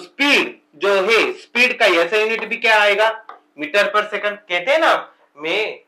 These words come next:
कार कितने सिक्सटी meter per second speed से जा रहा था, Right? So ये हो गया speed, कितने timing कितने timing में कितना distance cover हो रहा है। So इसे हम कहते हैं speed।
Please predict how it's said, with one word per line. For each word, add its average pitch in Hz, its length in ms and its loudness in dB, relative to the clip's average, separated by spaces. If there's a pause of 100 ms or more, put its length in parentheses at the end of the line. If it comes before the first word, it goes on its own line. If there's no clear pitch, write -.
(220)
कार 185 300 4 (180)
कितने 185 320 -4 (180)
सिक्सटी 202 280 -10
meter 220 320 -2
per 220 180 -2
second 196 300 -6
speed 185 260 -10
से 180 120 -4
जा 127 180 0
रहा 117 160 -4
था, 113 220 -18 (440)
Right? 262 420 0 (280)
So 247 60 -4
ये 277 180 0
हो 240 120 2
गया 254 200 0
speed, - 360 -12
कितने 240 320 -4
timing 170 480 -4 (300)
कितने 233 260 -2
timing 190 380 -2
में 190 120 -6
कितना 220 240 -6
distance 196 440 -10
cover 165 220 -4
हो 143 120 -4
रहा 120 100 -6
है। - 140 -16 (1120)
So 202 60 -4
इसे 202 200 -4
हम 208 140 -2
कहते 185 220 -8
हैं 214 80 -4
speed। - 280 -20